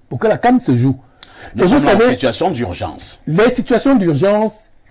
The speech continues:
Speaker 1: entra-, entraînent des, des, des, des, des mesures d'exception.
Speaker 2: Hmm.
Speaker 1: Donc, on peut même accorder des circonstances atténuantes à une task force parce qu'elle agit en urgence.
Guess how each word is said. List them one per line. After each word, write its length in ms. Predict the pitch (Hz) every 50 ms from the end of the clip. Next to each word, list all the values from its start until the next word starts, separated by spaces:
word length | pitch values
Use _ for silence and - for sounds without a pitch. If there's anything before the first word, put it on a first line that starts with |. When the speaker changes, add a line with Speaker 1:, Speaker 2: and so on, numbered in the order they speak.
| - 170
Speaker 1:
entra-, 580 | 175 151 147 143 135 - - - 175 185 175
entraînent 640 | 156 147 139 131 - 190 190 202 208 214 208 214 208 - - - - _ _ _ _ -
des, 360 | - 139 120 143 139 139 139 127
des, 240 | 131 131 131 131
des, 220 | 120 127 127 123 120
des, 460 | 117 123 123 123 123 120 117 113 107 101 - - -
des 140 | 139 170
mesures 320 | 160 165 165 135 202 220 190
d'exception. 600 | 165 131 - - 120 - - - 151 139 131 131 - - -
Speaker 2:
Hmm. 80 | 113 90 - - - _ _ _ _ _ _ _ _ - - - - -
Speaker 1:
Donc, 220 | 117 120 127 - -
on 160 | 135 147 135
peut 220 | - - 202 196
même 220 | 196 170 165 147 131
accorder 360 | 113 - - 120 113 113 120
des 100 | 113 107
circonstances 520 | - - 127 - 110 107 98 117 113 95
atténuantes 600 | 104 98 - 92 98 110 123 143 180 - - - _ _ _ _ - _ _ _ _ _ _ _ _ - - - - _ - - - _ - - - - - -
à 80 | - 98
une 140 | 117 135 131
task 260 | 147 127 127 - -
force 400 | - 135 151 180 - - - - - - _ _ - -
parce 140 | 110 104 -
qu'elle 120 | - 135 123
agit 300 | 107 101 117 156 190 - -
en 140 | 131 117 113
urgence. 600 | 110 95 95 98 110 110 104 92 87 - -